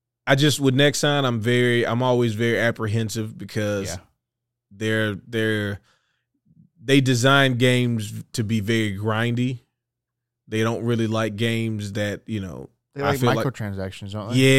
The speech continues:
Speaker 1: Yeah, they love some microtransactions, man. So it's like, when I'm seeing all of this, I'm like, "Okay, so what is actually, what do I actually get to participate in,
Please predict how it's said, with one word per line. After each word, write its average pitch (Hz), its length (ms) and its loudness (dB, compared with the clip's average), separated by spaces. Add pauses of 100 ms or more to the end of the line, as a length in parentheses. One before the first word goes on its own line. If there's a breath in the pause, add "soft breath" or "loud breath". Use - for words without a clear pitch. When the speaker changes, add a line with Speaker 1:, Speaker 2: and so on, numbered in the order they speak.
(120)
Speaker 1:
Yeah, 131 60 6
they 131 120 6
love 131 240 4
some 131 160 -2
microtransactions, 110 960 -2
man. 98 180 -8
So 120 200 0
it's 123 140 -2
like, 113 260 -2 (440 soft breath)
when 120 180 -4
I'm 120 80 -2
seeing 147 320 0
all 120 180 2
of 113 80 -2
this, 113 160 -4
I'm 113 80 -4
like, 110 160 -2
"Okay, 113 200 -4
so 101 120 -4
what 135 220 4
is 113 80 -6
actually, 123 480 -2
what 156 180 2
do 151 120 4
I 139 120 2
actually 127 240 -4
get 113 160 -4
to 101 60 -12
participate 107 600 -4
in, 107 280 -6